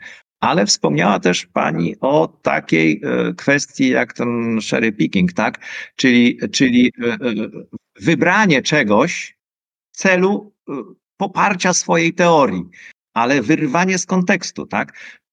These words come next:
To, to też być może czasami się zdarza, choć nie posądzam o to, e, nauki. Nie posądzam o to nauki. M, w, w kuluarach, w dyskusji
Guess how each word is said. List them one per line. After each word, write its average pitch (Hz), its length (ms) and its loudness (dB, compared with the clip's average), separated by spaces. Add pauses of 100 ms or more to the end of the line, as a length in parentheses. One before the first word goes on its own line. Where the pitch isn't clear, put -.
(340)
To, 117 320 -6 (120)
to 113 160 0
też - 500 0
być 110 200 -2
może 110 320 2
czasami 107 500 -2
się 107 180 0
zdarza, 101 580 0 (340)
choć - 340 -2
nie 139 200 2
posądzam 180 840 2
o 131 140 2
to, 131 400 0
e, 107 420 2
nauki. 85 600 -2 (240)
Nie 175 140 2
posądzam 92 500 0
o 87 100 -6
to 87 140 -4
nauki. 73 480 -6 (420)
M, 104 400 0 (160)
w, 98 220 -6 (600)
w - 60 -20
kuluarach, 147 720 2
w 101 60 -4
dyskusji 139 880 0